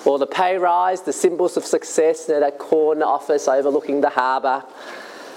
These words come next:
The smiles, the acknowledgement from our friends and relatives. Uh, if we are honest with ourselves,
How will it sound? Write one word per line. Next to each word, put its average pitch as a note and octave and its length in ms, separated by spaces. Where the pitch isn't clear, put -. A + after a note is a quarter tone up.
The G3 80
smiles, F#3+ 680
the G3 100
acknowledgement F#3+ 720
from F3+ 160
our E3+ 100
friends F3 400
and F3 140
relatives. D#3+ 680
Uh, F3+ 140
if B3+ 100
we C#4 100
are C4 120
honest B3+ 320
with B3 100
ourselves, D3+ 960